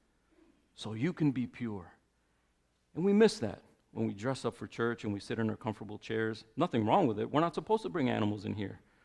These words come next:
Why? Because those things all were a picture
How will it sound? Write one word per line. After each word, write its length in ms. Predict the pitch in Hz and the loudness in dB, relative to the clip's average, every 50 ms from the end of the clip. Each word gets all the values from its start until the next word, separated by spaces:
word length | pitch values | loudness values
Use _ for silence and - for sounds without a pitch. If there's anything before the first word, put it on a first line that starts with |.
| _ _ _ _ | _ _ _ _
Why? 380 | - 117 131 139 131 123 107 98 - - _ _ _ _ _ _ _ _ _ - | -6 -2 0 0 0 0 -2 -6 -10 -16 _ _ _ _ _ _ _ _ _ -16
Because 200 | - - 107 92 | -12 -12 -6 -2
those 220 | 139 143 151 - | -2 -2 -2 0
things 400 | - 156 156 156 156 147 131 - - | 2 4 4 6 4 4 2 -4 -4
all 400 | 123 135 143 147 147 139 139 - - | 0 2 4 4 4 2 0 -2 -2
were 160 | 127 123 117 | -2 0 0
a 60 | 113 | -2
picture 480 | - - 165 160 - - - 127 95 | -4 -6 -8 -8 -8 -8 -8 -8 -8